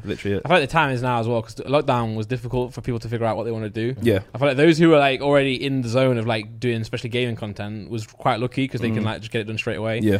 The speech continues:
Speaker 2: But those who weren't necessarily in the groove yet kind of struggled because you just can't get to anywhere, <laughs> you know?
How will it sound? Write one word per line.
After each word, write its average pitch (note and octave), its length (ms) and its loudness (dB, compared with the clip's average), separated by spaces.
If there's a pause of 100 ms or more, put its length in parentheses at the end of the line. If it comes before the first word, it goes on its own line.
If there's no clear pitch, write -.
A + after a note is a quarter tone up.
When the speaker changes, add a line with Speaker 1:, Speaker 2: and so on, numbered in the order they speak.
(140)
Speaker 2:
But A#2 60 -6
those C3 200 2
who B2+ 140 0
weren't B2+ 200 2
necessarily A#2 420 -4
in A#2+ 60 -6
the A2+ 60 -4
groove A#2 300 2
yet G#2 300 -6
kind B2 140 -6
of A2 60 -4
struggled A#2 340 -2
because A2+ 460 -8
you G#2 60 -14
just - 100 -16
can't G#2+ 120 -8
get B2+ 140 -6
to - 100 -8
anywhere, G2+ 320 -8
<laughs> - 20 -2
you C#3+ 120 0
know? C3 220 0